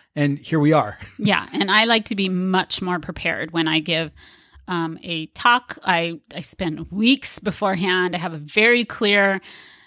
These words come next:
Speaker 2: kind of, you know, guided script or bullet points that I wanna work off of, and that's kind of what settles my nerves a little bit, and Joel likes to work off the cuff. So here we go. <laughs> Tip number three.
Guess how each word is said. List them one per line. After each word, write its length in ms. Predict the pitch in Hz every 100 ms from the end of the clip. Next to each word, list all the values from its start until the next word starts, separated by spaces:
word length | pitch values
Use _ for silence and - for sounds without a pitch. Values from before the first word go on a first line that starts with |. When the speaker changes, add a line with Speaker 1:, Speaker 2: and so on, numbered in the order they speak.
| -
Speaker 2:
kind 380 | - 196 185 175
of, 460 | 170 170 156 - - - _ _
you 120 | 185
know, 180 | 170 165
guided 600 | 156 185 175 180 175 160 - - 143 131
script 460 | - - 254 -
or 80 | 220
bullet 280 | 180 208 220
points 300 | 220 208 -
that 100 | 202
I 100 | 185
wanna 260 | 180 170
work 240 | 170 175 -
off 180 | 143 -
of, 140 | 160
and 100 | 165
that's 240 | 165 151
kind 220 | - 170 160
of 40 |
what 160 | 160 -
settles 460 | - 175 160 160
my 140 | 151 156
nerves 340 | 160 160 143
a 60 | 165
little 160 | 156
bit, 180 | 151 165 -
and 120 | 165
Joel 140 | 151
likes 220 | 156 -
to 80 | -
work 160 | 156 -
off 100 | -
the 80 | -
cuff. 240 | 151 -
So 260 | - 214 - - - - - - - _ _ _
here 420 | _ - 180 190
we 180 | 226 262
go. 420 | 226 208 262 170 - - - -
<laughs> 340 | - 175 -
Tip 400 | 185 262 320 - - -
number 500 | 208 226 233 254 254
three. 640 | 254 - 240 240 180 190